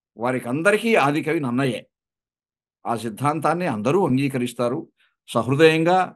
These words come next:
పెద్దలు అందరూ కూడా, తెలంగాణకు సంబంధించిన కవులైన, రచయితలైన, మరి ఆ ఆంధ్ర ప్రాంతానికి చెందిన వారైనా ఎవరైనా కూడా అందరికీ ఆదికవి వాగన శాసనుడు నన్నయ్య గారే, మహాకవి నన్నయ్య అని మనం అందరం కూడా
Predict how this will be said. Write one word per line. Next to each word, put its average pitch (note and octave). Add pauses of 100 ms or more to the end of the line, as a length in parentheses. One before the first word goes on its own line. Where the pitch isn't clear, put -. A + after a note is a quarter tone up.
పెద్దలు B2
అందరూ C#3+
కూడా, C#3
తెలంగాణకు B2+
సంబంధించిన B2+
కవులైన, C3
రచయితలైన, C3+ (360)
మరి C3 (300)
ఆ G#2+
ఆంధ్ర B2
ప్రాంతానికి C3
చెందిన B2+
వారైనా C3
ఎవరైనా C#3
కూడా D#3+ (180)
అందరికీ F#3
ఆదికవి C#3 (220)
వాగన D3+
శాసనుడు C#3 (880)
నన్నయ్య B2+
గారే, A2+
మహాకవి A2
నన్నయ్య G#2 (580)
అని C3 (200)
మనం A#2+
అందరం C3
కూడా A#2+